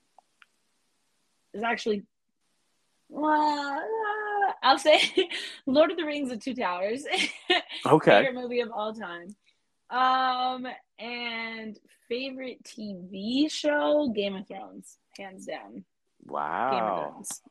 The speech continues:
Speaker 1: Yeah, of all time.
Speaker 2: Interesting, interesting. Okay. I like it. I like it.
Speaker 1: Yeah.
Speaker 2: Definitely Lord of the Rings fan. Okay.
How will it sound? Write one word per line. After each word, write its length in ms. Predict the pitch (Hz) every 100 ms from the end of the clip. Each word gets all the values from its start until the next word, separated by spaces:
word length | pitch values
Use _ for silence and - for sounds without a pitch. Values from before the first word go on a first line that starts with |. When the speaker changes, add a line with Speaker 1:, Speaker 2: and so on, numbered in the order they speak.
| _ _ -
Speaker 1:
Yeah, 280 | 131 113 175
of 120 | 202
all 160 | 196 185
time. 340 | - - 202 - _ _ _ _ _ _ _ _ -
Speaker 2:
Interesting, 680 | 277 370 370 - 127 90 104
interesting. 560 | 180 - - 202 104
Okay. 480 | 110 - 302 311 381 392 -
I 100 | 143
like 300 | 147 202 359
it. 180 | 139 -
I 100 | 151
like 320 | 170 226 339 135
it. 180 | - _ _ _ _
Speaker 1:
Yeah. 320 | 226 233 247 302
Speaker 2:
Definitely 320 | 131 139 151
Lord 240 | 135 131 123
of 60 |
the 60 | 117
Rings 300 | 110 107 -
fan. 400 | 117 104 104 113
Okay. 460 | 123 - 269 240